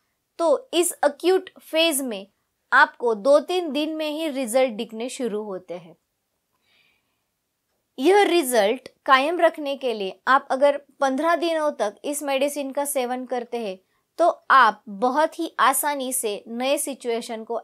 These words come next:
एक्सेप्ट करते हैं, पुरानी चीज़ें भूल जाते हैं। दोस्तों, मैं उम्मीद करती हूँ कि आपको यह वीडियो ज़रूर अच्छी लगेगी। Please share this video with your friends, colleagues and relatives too। और उनको अपनी नई ज़िंदगी की शुरुआत करने के लिए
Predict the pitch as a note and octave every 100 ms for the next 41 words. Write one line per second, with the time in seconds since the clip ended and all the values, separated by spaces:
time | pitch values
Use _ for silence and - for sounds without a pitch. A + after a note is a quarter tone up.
0 | - A3 - D4 C#4+ C4 A#3+ A#3 A3 F3
1 | _ _ _ D4+ D#4 D#4 D4+ D#4 - B3
2 | G3+ A#3+ A#3 G3 A3+ C4 A#3+ G3 F3+ -
3 | F#3 F#3 F3 G3+ _ _ _ _ _ C4
4 | D#4+ F#4 F4 C4 A3+ - C#4+ - C4+ C4+
5 | C#4+ C#4 C4 A#3 A3 D#4+ - - C4 -
6 | D4 C4+ A3 G#3 A#3 F#3+ A3 G#3+ G#3 G3
7 | - G3+ F#3+ F3+ E3+ G3 _ _ _ _
8 | C#4 F4+ G4 F#4 F4 C#4 D#4+ - C#4+ B3+
9 | A#3 C#4+ C#4 B3+ - B3+ A3+ G3+ - C4
10 | A3 G3+ - - B3+ D4+ D4+ C#4+ C#4 C#4
11 | - A3+ F#3+ _ _ _ _ _ - D4+
12 | B3+ G#3 - - D#4+ F#4 - A#3+ - -
13 | C#4 D4 C#4+ B3+ C#4+ D#4 E4+ D#4 D#4+ D4+
14 | D4+ D4 D4 B3+ B3 B3 B3+ A#3+ A#3 A#3
15 | A#3 G3+ F#3